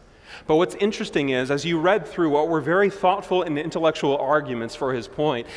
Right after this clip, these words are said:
as you worked your way through the book, what you ultimately determined is that he's saying somebody, somewhere, needs to determine a set of humanistic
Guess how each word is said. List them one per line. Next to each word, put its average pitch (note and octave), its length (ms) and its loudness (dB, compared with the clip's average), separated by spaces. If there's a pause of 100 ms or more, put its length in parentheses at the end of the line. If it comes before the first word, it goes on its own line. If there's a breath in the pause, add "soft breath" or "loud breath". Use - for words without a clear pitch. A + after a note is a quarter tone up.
(120 loud breath)
as C3+ 180 0
you D#3 120 2
worked D#3+ 320 -2
your G#3+ 80 2
way D#3 160 4
through D3+ 240 -4
the C3+ 80 -2
book, C3 320 2
what E3+ 200 0
you F#3 140 2
ultimately F#3 400 0
determined C#3+ 580 -2
is B2+ 140 -2
that C3 200 2
he's D#3+ 160 -4
saying B2 360 -2 (260 loud breath)
somebody, C#3 840 2
somewhere, C3 880 0
needs E3+ 300 0
to G#3 100 -6
determine C3+ 580 -4
a C3+ 120 2
set D3+ 400 2
of C#3+ 120 -6
humanistic E3+ 720 -2